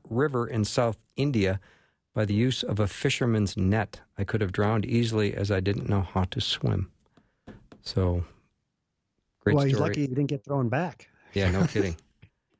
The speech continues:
Speaker 2: We were
Speaker 1: That
Speaker 2: try-, we were going for the carp, and we got this guy.
Speaker 1: Yeah.
Speaker 2: Wow.
Speaker 1: Yeah.
Speaker 2: That's amazing.
Speaker 1: Yeah, amazing. In
Speaker 2: Yeah.
Speaker 1: God's
Speaker 2: You know,
Speaker 1: providence,
Speaker 2: once
Speaker 1: in God's
Speaker 2: Yeah.
Speaker 1: providence, he's in water and can't swim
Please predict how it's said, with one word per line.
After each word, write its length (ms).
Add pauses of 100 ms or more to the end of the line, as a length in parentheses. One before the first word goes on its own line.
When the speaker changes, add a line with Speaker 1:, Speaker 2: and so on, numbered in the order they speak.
(220)
Speaker 2:
We 100
were 60
Speaker 1:
That 80
Speaker 2:
try-, 100
we 120
were 80
going 200 (100)
for 160
the 120
carp, 400 (120)
and 140
we 80
got 160
this 160
guy. 500
Speaker 1:
Yeah. 460
Speaker 2:
Wow. 240 (340)
Speaker 1:
Yeah. 240
Speaker 2:
That's 220
amazing. 720 (400)
Speaker 1:
Yeah, 300 (460)
amazing. 340 (800)
In 80
Speaker 2:
Yeah. 80
Speaker 1:
God's 200
Speaker 2:
You 40
know, 20
Speaker 1:
providence, 480
Speaker 2:
once 160 (220)
Speaker 1:
in 140
God's 280
Speaker 2:
Yeah. 80
Speaker 1:
providence, 380
he's 180
in 100
water 380
and 160
can't 220
swim 420